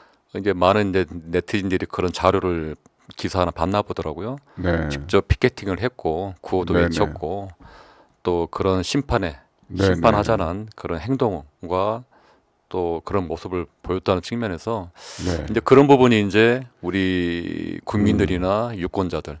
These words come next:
Speaker 2: 음.
Speaker 1: 특히 이제 정치가 이제 불신을 받잖아요.
Speaker 2: 네네.
Speaker 1: 그런 이유 중에 하나의 사례,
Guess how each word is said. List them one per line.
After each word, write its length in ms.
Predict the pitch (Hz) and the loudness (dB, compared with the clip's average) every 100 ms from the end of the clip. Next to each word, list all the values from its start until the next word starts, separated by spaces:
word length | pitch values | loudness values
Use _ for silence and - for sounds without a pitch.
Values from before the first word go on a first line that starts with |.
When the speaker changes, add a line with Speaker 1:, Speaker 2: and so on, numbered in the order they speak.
| _ _ 95 | _ _ -4
Speaker 2:
음. 80 | |
Speaker 1:
특히 240 | 95 85 101 | -2 0 -2
이제 320 | 90 95 95 | 0 2 0
정치가 500 | - 92 90 - 101 | 0 -6 -4 0 2
이제 220 | 95 82 85 | 2 0 -8
불신을 420 | - 98 123 104 | -4 0 0 0
받잖아요. 520 | 82 - 80 101 139 - | -6 -8 -8 -8 -12 -16
Speaker 2:
네네. 460 | - 92 87 78 78 | -6 -2 -2 -4 -8
Speaker 1:
그런 260 | - 113 113 | -4 0 0
이유 260 | 90 107 | -2 -4
중에 540 | 110 101 87 101 104 92 _ _ _ _ _ | -6 -6 -6 -6 -10 -18 _ _ _ _ _
하나의 360 | - 135 135 131 | -8 -2 0 0
사례, 320 | - 147 | 0 -2